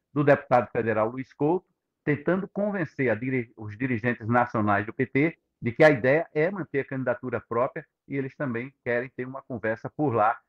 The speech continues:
com o presidente Luiz Inácio La-, Lula da Silva, que afinal de contas é quem vai bater o martelo nessa situação. Linda, só pra gente arrematar essa questão das fogueiras, a revogação pela Assembleia Legislativa. Tem que lembrar que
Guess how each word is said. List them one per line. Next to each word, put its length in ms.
com 160
o 60
presidente 520
Luiz 280
Inácio 360
La-, 300
Lula 320
da 140
Silva, 240
que 80
afinal 280
de 80
contas 320
é 60
quem 280
vai 220
bater 300
o 80
martelo 500
nessa 340
situação. 540
Linda, 260
só 200
pra 160
gente 200
arrematar 520
essa 240
questão 360
das 180
fogueiras, 600
a 80
revogação 800
pela 160
Assembleia 460
Legislativa. 720
Tem 120
que 100
lembrar 460
que 300